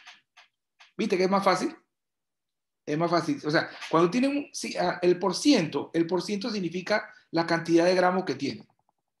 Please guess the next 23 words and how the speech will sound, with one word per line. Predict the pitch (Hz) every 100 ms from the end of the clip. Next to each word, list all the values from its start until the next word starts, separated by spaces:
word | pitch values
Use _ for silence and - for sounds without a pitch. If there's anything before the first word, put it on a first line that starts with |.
| _ _ _
Si | -
yo | 175 185
tengo, | 220 220 226 233 226
vamos | 190 214 214
a, |
vamos | 214 220
a | 226
calcular. | 175 165 151 - _
Dígame | 160 214 226 214
cuánto, | 208 202 226 220 _ _ - -
cuántos | 202 208 208
gramos | 220 226 226 226
de | 185
glucosa | 165 165 208 208 202
tiene | 196 190 208 220 _ _
la | 156 160
dextrosa | 160 160 180 190 196
en | 185
agua | 180 180 190
al | 160 147
diez | 165 165
por | 175
ciento. | 160 156 107